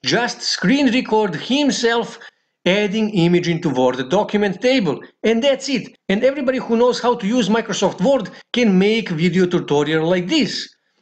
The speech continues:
And as you can see, this video got twenty-nine million views.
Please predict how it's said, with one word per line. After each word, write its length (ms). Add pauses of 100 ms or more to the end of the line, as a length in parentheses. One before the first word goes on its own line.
(140)
And 220
as 80
you 60
can 100
see, 400
this 220
video 300
got 320 (380)
twenty-nine 1400
million 480
views. 560